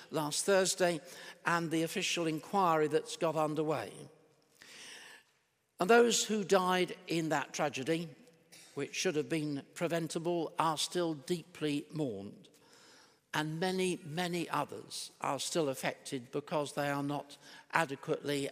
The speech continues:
and permanently housed. And yet,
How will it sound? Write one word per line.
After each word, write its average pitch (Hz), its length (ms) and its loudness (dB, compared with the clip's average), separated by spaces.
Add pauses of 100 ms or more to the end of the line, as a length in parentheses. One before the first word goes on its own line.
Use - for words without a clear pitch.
and 139 240 -2
permanently 139 680 -4
housed. - 760 -12 (1300)
And 185 160 6
yet, - 440 4